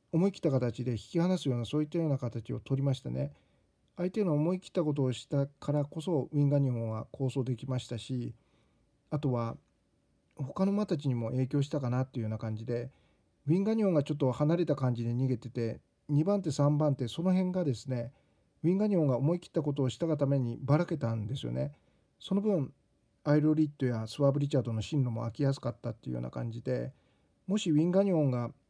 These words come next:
四コーナー前後の仕掛けを躊躇して、馬群が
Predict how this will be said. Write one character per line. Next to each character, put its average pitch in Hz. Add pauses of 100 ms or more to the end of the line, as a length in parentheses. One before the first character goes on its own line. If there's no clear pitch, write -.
(140)
四 147
コ 156
ー 151
ナ 151
ー 151
前 160
後 135
の 113
仕 -
掛 147
け 160
を 131
躊 143
躇 123
し -
て、 127 (960)
馬 139
群 160
が 147